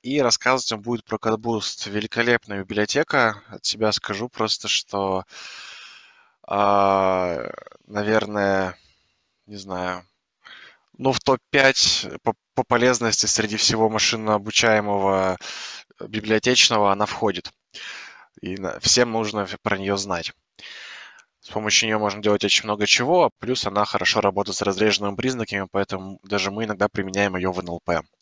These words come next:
когда лень думать про хорошие признаки. Так что, надеюсь, будет интересно. И слово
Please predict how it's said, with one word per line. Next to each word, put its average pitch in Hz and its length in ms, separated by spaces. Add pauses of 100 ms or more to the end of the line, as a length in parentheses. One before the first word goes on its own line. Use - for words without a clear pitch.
(840)
когда 87 400 (420)
лень 85 380 (100)
думать 87 360 (220)
про - 100
хорошие 87 420
признаки. 82 500
Так - 180
что, 143 440 (960)
надеюсь, 110 400
будет 104 320 (260)
интересно. 127 720 (320)
И 123 520
слово 120 480